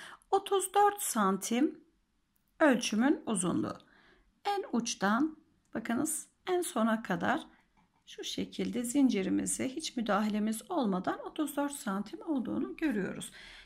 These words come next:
Şimdi üzerinin trabzanlarını örmeye başlayalım.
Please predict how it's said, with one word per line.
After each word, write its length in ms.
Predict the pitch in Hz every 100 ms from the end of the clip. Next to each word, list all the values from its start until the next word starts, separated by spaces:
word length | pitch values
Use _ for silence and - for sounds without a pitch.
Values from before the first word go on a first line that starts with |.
| -
Şimdi 600 | - 539 359 214 233 269 - - _ -
üzerinin 540 | 311 370 381 392 403
trabzanlarını 920 | 311 294 277 240 254 240 214 208 247 359
örmeye 520 | 330 233 220 330 349
başlayalım. 680 | 214 220 - 202 - 247